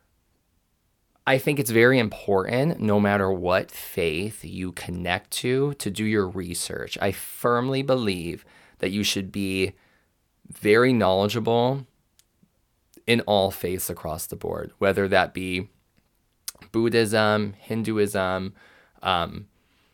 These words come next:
indigenous culture, 'cause you can't really, it wasn't shamanism, but indigenous cultures and indigenous religions, each tribe kinda had their own variation. Um, whether it's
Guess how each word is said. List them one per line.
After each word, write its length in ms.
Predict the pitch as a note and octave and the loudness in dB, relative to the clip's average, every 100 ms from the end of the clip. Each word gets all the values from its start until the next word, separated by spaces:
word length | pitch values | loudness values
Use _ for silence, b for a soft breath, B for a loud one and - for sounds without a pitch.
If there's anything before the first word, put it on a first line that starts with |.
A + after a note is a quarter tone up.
| _ - - _ _ _ _ _ - | _ -20 -20 _ _ _ _ _ -4
indigenous 760 | G#2+ F#2+ G#2 A2 A2 G#2+ - | -2 0 0 2 0 0 -2
culture, 320 | - G#2+ - | -2 -2 -2
'cause 160 | G#2 G2+ | -6 -10
you 40 | |
can't 220 | G2 A#2 A2+ | -6 -4 -2
really, 100 | G2+ | -4
it 240 | - F#2 | -4 -8
wasn't 320 | G#2 G#2+ A2 | -4 -2 -2
shamanism, 640 | - F2 F2 F2 D#2+ F2 F2 | -2 -4 -4 -4 -8 -10 -8
but 160 | F2+ D2+ | -6 -6
indigenous 500 | F2+ G#2 G#2 G#2 - | -2 -2 0 -4 -4
cultures 640 | F#2+ F2+ - F#2 F2 - | -6 -6 -6 -6 -6 -8
and 160 | F2 F2 | -10 -8
indigenous 480 | E2+ F2 - E2+ | -6 -8 -8 -10
religions, 540 | F#2 F2+ E2 F2 F2 F2 | -8 -8 -8 -6 -8 -8
each 180 | G2 - | -6 -4
tribe 240 | F#2 F2+ | -4 -4
kinda 160 | F#2 E2+ | -6 -6
had 220 | F2 F2 | -6 -4
their 220 | F2 - | -6 -4
own 480 | F2+ F2 F2 F2 F2 b b b b b b _ | -2 -2 -2 -4 -6 b b b b b b _
variation. 1040 | F#2+ F#2+ F#2+ F#2+ F2 F2 - E2+ D2+ E2+ E2+ b b | -4 0 2 0 -2 -4 -4 -6 -6 -10 -12 b b
Um, 480 | F#2 F2 E2+ D#2 - _ _ _ _ _ - - _ - | 2 2 0 -6 -12 _ _ _ _ _ -16 -16 _ -2
whether 460 | G#2 G2+ F#2+ F2+ F2 | 2 4 4 0 -2
it's 360 | F#2 F2 - | -6 -4 -4